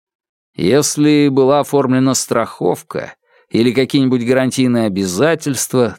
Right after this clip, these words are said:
то возникла бы причина скрывать существование дополнительных докорпоративных структур,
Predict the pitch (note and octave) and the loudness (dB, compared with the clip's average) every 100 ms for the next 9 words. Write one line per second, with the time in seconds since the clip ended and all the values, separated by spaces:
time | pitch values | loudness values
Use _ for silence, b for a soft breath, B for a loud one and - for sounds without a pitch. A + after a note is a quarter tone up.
0 | - A2+ A2+ F#2 C3+ F#3 F#3+ F#3+ F#3+ F3+ | -2 0 0 0 -2 0 0 2 0 -2
1 | - E3+ F#3+ - - G3 F#3 A#2+ A#2 - | 0 -2 0 -2 -2 0 2 2 0 -2
2 | A#2 - A2 - B2+ A#2 D3+ D#3 C#3+ A#2 | -4 -4 -4 0 0 2 0 2 0 0
3 | G2 A#2+ A2+ C#3+ D3+ D3 C#3 A2 A2+ D3 | 0 0 2 0 0 0 0 0 -2 0
4 | D3 B2 C3+ A#2 - C3 C3 B2 - D3 | -2 0 0 0 0 0 0 -2 -4 -4
5 | C3+ _ F#3+ D3 - | -4 _ -2 -2 -4